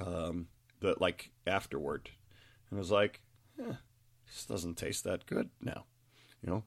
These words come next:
And I was like, "Great, I've, I've l-, kicked the habit." And then I had one the following weekend. I was like, "Well, I'll just have one for s-, on Saturday. And I'll just do it on the weekend."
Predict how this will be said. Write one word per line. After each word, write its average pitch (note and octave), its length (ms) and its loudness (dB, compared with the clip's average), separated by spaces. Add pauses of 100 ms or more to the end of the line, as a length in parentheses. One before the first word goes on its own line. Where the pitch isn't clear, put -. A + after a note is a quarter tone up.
And - 20 -14
I G2 40 2
was G2 140 2
like, - 160 0
"Great, A2+ 420 6
I've, F#2+ 400 6 (460)
I've F#2+ 440 8
l-, F#2+ 200 2 (160)
kicked - 260 8
the B2+ 80 10
habit." A2+ 360 10 (1000)
And D#3+ 140 4
then F3 100 6
I D#3+ 200 6
had B2+ 320 6
one A2 240 6
the G#2+ 40 2
following G2 520 6
weekend. F2 680 -2 (160)
I - 40 -8
was - 120 -4
like, - 200 0
"Well, B3+ 160 2
I'll - 60 4
just - 220 -2
have - 140 -2
one D#2 120 -6
for - 140 -10
s-, - 240 -2
on E2 140 -4
Saturday. - 500 -4 (540)
And A2 100 2
I'll A#2+ 60 2
just D3+ 200 4
do B2 140 6
it A#2+ 80 6
on G#2 140 0
the F2 80 -2
weekend." - 580 -14